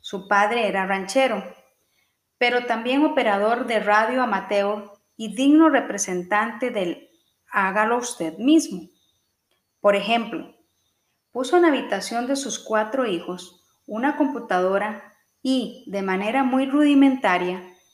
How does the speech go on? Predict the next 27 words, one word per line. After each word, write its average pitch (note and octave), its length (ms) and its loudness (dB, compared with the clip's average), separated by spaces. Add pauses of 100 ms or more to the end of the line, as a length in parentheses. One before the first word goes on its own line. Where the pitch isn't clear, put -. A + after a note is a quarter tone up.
(100)
construyó G3 600 -8
una C4 300 0
red A3+ 260 -4
local A#3 520 -4
para F#3 220 -6
que F#3 100 -12
pudiera F#3+ 540 -4
comunicarse F3 800 -6
entre F3 320 -10
sí. - 340 -8 (1200)
El G#3 120 -6
mayor G#3 300 2
impacto C#4 600 2
que G#3+ 100 -6
tuvo C#4 420 0
mi G#3+ 320 0
padre A#3+ 520 -2
en F#3 260 -6
mí A3 340 -8 (220)
fue A#3+ 160 -4
mostrarme C4 760 -2
cómo C4+ 280 0
ser C4 460 -2
una A#3 320 -6
persona G3 500 -6
de F#3 120 -6
acción, A#3+ 680 -4